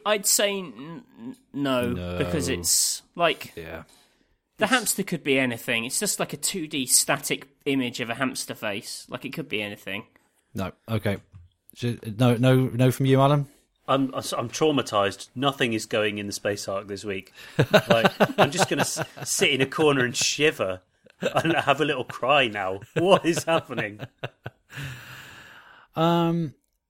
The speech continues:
Speaker 2: so Richard Field on our blog nominated Parappa the Rapper. We, we've already done that, haven't
Speaker 3: Parappa
Speaker 2: we?
Speaker 3: the Rapper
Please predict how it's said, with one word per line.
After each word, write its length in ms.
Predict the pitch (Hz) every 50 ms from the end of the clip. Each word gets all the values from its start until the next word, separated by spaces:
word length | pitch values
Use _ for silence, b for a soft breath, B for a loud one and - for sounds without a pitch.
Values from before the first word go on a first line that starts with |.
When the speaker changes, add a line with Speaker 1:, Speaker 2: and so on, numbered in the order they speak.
| _ _ _ _ _ _ _ -
Speaker 2:
so 220 | - - 180 170 170
Richard 320 | 175 202 185 - 196 -
Field 260 | - - 190 175 160 151
on 100 | 143 135
our 160 | 131 131 127
blog 360 | - 147 143 135 123 110 - -
nominated 840 | 127 131 131 127 127 123 123 123 123 123 - - 123 120 117 -
Parappa 280 | - 147 143 - - 139
the 100 | 147 156
Rapper. 280 | 180 170 - 123 113
We, 180 | 117 147 190 196
we've 240 | 165 196 202 196 226
already 360 | 202 196 214 196 208 208 208
done 220 | - 247 247 277 233
that, 160 | 185 196 131
haven't 200 | 147 196 - 113
Speaker 3:
Parappa 180 | 123 139 156 -
Speaker 2:
we? 60 | 165
Speaker 3:
the 60 | 160
Rapper 520 | 165 165 160 - - 165 160 160 156 151